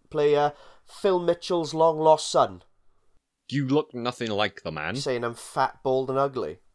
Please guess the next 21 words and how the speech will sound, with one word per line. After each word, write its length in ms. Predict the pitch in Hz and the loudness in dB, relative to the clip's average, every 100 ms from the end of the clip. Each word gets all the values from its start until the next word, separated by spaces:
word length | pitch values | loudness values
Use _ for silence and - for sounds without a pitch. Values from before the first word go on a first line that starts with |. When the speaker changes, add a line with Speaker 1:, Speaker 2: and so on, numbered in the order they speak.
| - | -4
Speaker 2:
And 100 | 214 | 0
you 100 | 269 | 0
had 140 | 170 | 0
a 40 | 147 | 0
full 200 | 170 165 | -2 0
head 160 | 170 | 0
of 120 | 214 254 | -2 -2
hair 200 | 359 269 | -4 -2
then. 280 | 87 - - | -4 -6 -12
Speaker 1:
Yes. 460 | - 415 311 - - - - - - _ - | -8 -6 -6 -10 -14 -18 -20 -20 -20 _ -12
I, 140 | 147 - | -10 -4
I, 140 | 143 | -2
I 80 | 131 | 0
used, 260 | 135 - - - | 0 -4 -8 -4
I 60 | |
used 140 | 139 - | -4 -2
to 60 | 123 | -4
style 520 | - - 156 220 180 | -2 4 6 6 4
my 160 | 120 101 | 4 2
hair 260 | 107 92 | 2 0
then. 240 | 82 78 | -2 -8